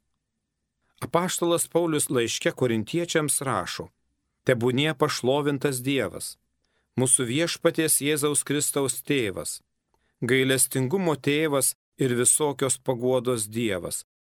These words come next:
kuris guodžia mus kiekviename sielvarte. Kaip mums gausiai tenka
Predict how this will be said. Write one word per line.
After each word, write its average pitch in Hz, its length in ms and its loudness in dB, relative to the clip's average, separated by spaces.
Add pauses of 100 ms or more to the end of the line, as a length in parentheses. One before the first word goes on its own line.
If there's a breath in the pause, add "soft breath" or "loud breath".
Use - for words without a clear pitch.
kuris 110 320 -2
guodžia 110 400 -2
mus 95 240 -4
kiekviename 98 560 -4
sielvarte. 82 760 -6 (580)
Kaip 98 240 -6
mums 113 360 -2 (120)
gausiai 113 480 0
tenka 107 460 -2